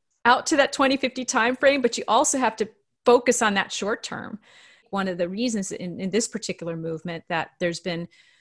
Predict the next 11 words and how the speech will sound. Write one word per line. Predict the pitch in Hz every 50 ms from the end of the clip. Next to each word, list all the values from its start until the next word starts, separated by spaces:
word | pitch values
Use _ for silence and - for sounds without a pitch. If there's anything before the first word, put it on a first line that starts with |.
| _ _ _ _ _ _ _
sort | - - 208
of | 190 170
skepticism | - - - 214 214 220 - - 220 - 185 170 160 170 175 185
is | 190 -
because | - 208 - 247 240 233 226 - - _ _ _ _ _ _ _ _ _ _ _ _ _ _ _ _ -
there | 220
have | 208
been | 233 233 202
so | - - - 226 208 247 277
many | 277 247 202 175
commitments, | - 180 190 214 - 170 165 - - - - -